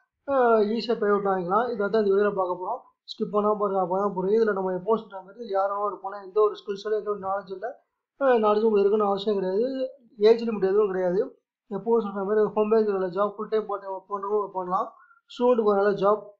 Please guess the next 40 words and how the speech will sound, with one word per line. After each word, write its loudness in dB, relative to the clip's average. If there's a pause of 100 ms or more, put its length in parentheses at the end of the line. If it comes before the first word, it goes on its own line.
(720)
இதுல 2
நீங்க 2
வந்து 0
எப்படி 0
நீங்க 2
ஜாயின் 0
பண்ணலாம், 0
எப்படி -2
நீங்க -6
ஏர்ன் -4
பண்ணலாம், -6
எப்படி -6
அதிகமா -2
ஏர்ன் -8
பண்ணலாம், -8 (400)
ஏர்ன் 2
பண்றது 2
எப்படி -4
பே -2
அவுட் 0
வாங்கலாம், -2
எல்லா -2
டீட்டெயிலா -2
இந்த -4
வீடியோல -4
பார்ப்போம். -8
ஸ்கிப் -12
பண்ணாம -4
பாருங்க. -10 (1040)
இதான் 6
ஏ 4
எல் 4
ஜே 2
டெக் -2
சேனல். 0
இதுல 2
வந்து 4
மணி 2
மேக்கிங் 4
ஆன்லைன், 4